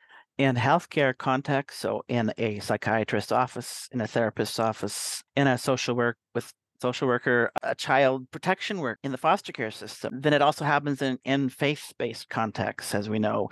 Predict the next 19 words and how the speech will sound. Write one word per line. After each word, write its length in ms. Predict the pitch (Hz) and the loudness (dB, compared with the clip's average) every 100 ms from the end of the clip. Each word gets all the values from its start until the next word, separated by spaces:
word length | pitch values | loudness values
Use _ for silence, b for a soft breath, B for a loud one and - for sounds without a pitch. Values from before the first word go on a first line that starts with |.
| - | 0
And 120 | 139 | 4
that's 200 | 196 - | 4 4
where 100 | 208 | 2
people 220 | 196 156 | 4 4
usually 340 | 160 175 170 | 4 2 4
go 360 | 156 156 190 208 | 6 6 6 2
when 160 | - 156 | 0 0
they 100 | 147 | 0
think 340 | - 165 185 | 2 -2 0
it's, 240 | 113 - - | -4 -4 -4
it's 260 | 120 - - | -6 -4 2
religion. 480 | 123 143 180 185 180 B B B | 4 4 4 0 -2 B B B
It's 220 | 131 - | -2 2
not 320 | 143 143 147 - - | 4 6 6 2 -6
just 320 | 135 156 - | 0 2 2
<laughs> 80 | 151 | 2
religion, 420 | 147 143 147 131 - | 4 2 2 2 2
it's, 400 | 127 - - - | -2 0 -8 -4
it's, 480 | 120 113 - - - | -2 -2 -6 -12 -14